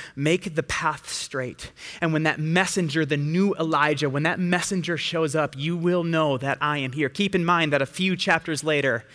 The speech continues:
that particular messenger was standing in the Jordan and saw this unruly bro walk up and said, "Behold,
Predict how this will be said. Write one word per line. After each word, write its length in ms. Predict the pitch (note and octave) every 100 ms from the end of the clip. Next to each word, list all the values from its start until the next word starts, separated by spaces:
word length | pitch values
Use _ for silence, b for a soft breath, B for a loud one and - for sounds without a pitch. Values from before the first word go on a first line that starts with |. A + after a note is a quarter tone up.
| B B B B
that 200 | E3 -
particular 600 | - F3 G3+ F#3+ G3 F3
messenger 520 | D3+ D#3+ E3+ D#3+ D#3
was 120 | D3
standing 500 | - F3 E3+ E3+ D3+ -
in 220 | F#3 F#3
the 100 | F3+
Jordan 600 | D#3 F#3 E3+ E3 C3+ C#3 B B B
and 160 | E3
saw 520 | - - - F3+ G#3 F#3+
this 200 | E3 -
unruly 680 | F#3+ F#3+ D#3+ D3+ A3 B3+ A#3
bro 420 | F#3 D3 G3 G3
walk 480 | E3 C#3 E3 G#3 G#3 F#3+
up 280 | F#3+ F3 D#3+
and 180 | E3 D#3
said, 440 | - F#3 E3+ C3
"Behold, 1000 | D#3 C3+ - - - E3+ G3 F#3+ E3 C3+